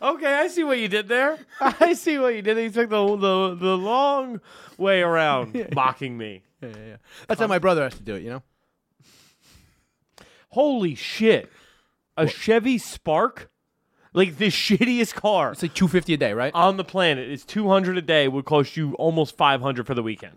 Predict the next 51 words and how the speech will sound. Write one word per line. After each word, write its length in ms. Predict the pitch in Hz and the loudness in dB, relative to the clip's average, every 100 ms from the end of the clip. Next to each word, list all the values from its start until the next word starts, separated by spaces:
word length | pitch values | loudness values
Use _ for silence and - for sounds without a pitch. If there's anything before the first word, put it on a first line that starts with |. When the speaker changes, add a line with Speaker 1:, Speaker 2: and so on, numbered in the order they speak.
| _ | _
Speaker 2:
Well, 120 | 151 | -2
not 260 | 175 190 202 | 0 -2 0
only 140 | 180 | 2
that, 260 | 190 165 - _ | 0 -2 -6 _
that's, 320 | 123 165 180 190 | 2 4 4 0
like, 140 | 170 - _ | 0 -4 _
before, 840 | 156 - - 151 156 151 143 131 - | -2 -2 -4 -2 2 2 2 -2 -2
that's 200 | 151 151 | 2 2
before 540 | - 160 - - 147 147 | 2 -2 -2 -2 0 0
you 140 | 143 | -2
start 280 | - 143 135 | 0 0 0
fucking 640 | - 139 143 131 127 127 - | -2 -2 0 0 0 -2 0
adding 300 | 139 147 147 | 0 2 2
in 80 | 135 | 2
all 100 | 131 | 2
the 160 | 120 107 - | 0 -4 -4
rental 280 | 113 151 151 | 0 0 0
car 200 | 147 139 | 4 4
fees 520 | - 151 147 135 - | 4 2 4 2 0
and 120 | 139 | 0
then 160 | 131 123 | 2 2
gas, 340 | 135 139 135 | 2 2 0
and, 120 | 139 135 | -4 -4
you 180 | 147 147 | 0 2
know 40 | |
what 60 | 143 | 2
I 40 | |
mean? 180 | 147 147 | 2 2
Like, 120 | 139 | 0
it's 120 | 139 | 0
like, 180 | 143 123 _ _ _ _ _ _ _ _ _ | -2 -2 _ _ _ _ _ _ _ _ _
so 260 | - 151 156 | 0 0 0
I 140 | 185 208 | -2 2
do 180 | 277 | 2
feel 300 | 247 220 220 | 2 0 0
like 180 | 180 156 | 2 0
I'm 200 | 143 139 | -4 -4
actually 320 | 147 160 - 143 | 0 0 0 0
taking 240 | 151 135 | 2 0
financial 400 | 131 135 127 123 | 0 0 0 -2
help 160 | 120 - | -6 -6
from 100 | 113 | -6
my 100 | 104 | -6
family, 320 | 127 101 104 | -6 -6 -4
which 160 | 120 175 | -2 0
makes 180 | 185 | 0
me 60 | 175 | -2
feel 180 | 156 147 | 0 -2
disgusting, 540 | 117 - 107 - 62 110 | -2 -4 -4 -6 -18 -20
you 120 | |
know? 100 | 120 | -18